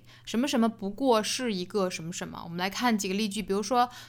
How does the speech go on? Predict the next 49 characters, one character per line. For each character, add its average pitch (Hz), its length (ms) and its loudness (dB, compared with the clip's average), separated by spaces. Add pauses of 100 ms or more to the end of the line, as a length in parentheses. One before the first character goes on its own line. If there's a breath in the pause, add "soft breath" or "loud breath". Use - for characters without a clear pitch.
(120)
A 247 80 -2
written 311 640 -2
I 254 200 2
Q 233 380 -4
test - 500 -4
is 202 180 -4
merely 208 440 0
a 202 100 -8
guideline， 190 880 0 (220)
书 - 240 -2
面 294 260 2
智 254 160 -2
商 254 240 2
测 247 200 0
试 208 200 -4
仅 175 380 -6
供 226 240 2
参 247 300 0
考， - 280 -2 (300 loud breath)
只 196 160 -6
是 320 240 -2
一 220 100 0
个 202 160 2
指 196 280 -4
导 190 260 2
原 175 300 -4
则。 175 340 -4 (220)
所 - 120 -2
以 262 140 4
呢， 220 180 0
我 208 120 2
们 185 100 -4
可 220 140 -6
以 208 80 -2
翻 226 200 -2
译 233 60 -2
成 226 140 -6
汉 220 200 -4
语 180 140 -4
就 196 100 -10
是 202 120 -8
仅 190 420 -6
供 262 320 0
参 247 300 -2
考， 220 280 -6
is 214 120 -6
merely 285 360 -2
a 247 60 0
guideline。 196 680 -6